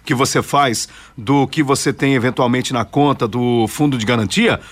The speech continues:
mas aí o governo te empurra para as financeiras.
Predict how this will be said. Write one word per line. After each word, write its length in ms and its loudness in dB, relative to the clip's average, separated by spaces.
mas 320 2
aí 460 2
o 80 4
governo 480 0
te 140 -4
empurra 600 0
para 220 4
as 180 -2
financeiras. 1040 -2